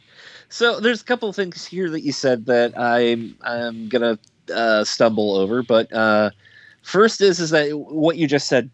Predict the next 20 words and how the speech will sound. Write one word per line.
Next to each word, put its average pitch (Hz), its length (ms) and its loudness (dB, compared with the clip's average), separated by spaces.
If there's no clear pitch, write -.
completely 135 400 0
proves 117 380 0
me 107 140 0
wrong, 101 420 2
that 95 100 -2
it's 92 140 -6
a 113 40 -10
degenerative 101 680 0
dis-, 95 200 -18
disease, 95 380 -2
and 107 80 -8
I'm 95 40 -8
like, 101 200 -2
"Oh, 156 280 6
I, 113 100 6
it's - 100 -20
cool 190 260 0
scarring," 135 560 0
so 104 300 -8
clearly 104 560 -6